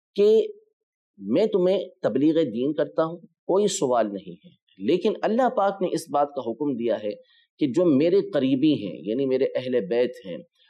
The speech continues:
ان سے تم محبت کرو۔ یعنی ان سے محبت کا حکم خود اللہ پاک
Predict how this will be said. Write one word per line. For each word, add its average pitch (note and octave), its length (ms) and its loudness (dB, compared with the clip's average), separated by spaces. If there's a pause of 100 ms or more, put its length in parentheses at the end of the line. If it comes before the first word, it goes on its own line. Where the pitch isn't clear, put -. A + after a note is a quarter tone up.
(220)
ان A3+ 200 2
سے F3+ 260 0
تم D#3+ 400 -2
محبت A2 760 -4 (160)
کرو۔ F2 220 -4 (360)
یعنی D3 140 0 (100)
ان G#3+ 120 2
سے A#3 180 0
محبت D#3+ 580 0
کا E3 60 -2
حکم F3+ 400 -2 (460)
خود G#3 360 0
اللہ D#3 240 2
پاک C#3+ 300 0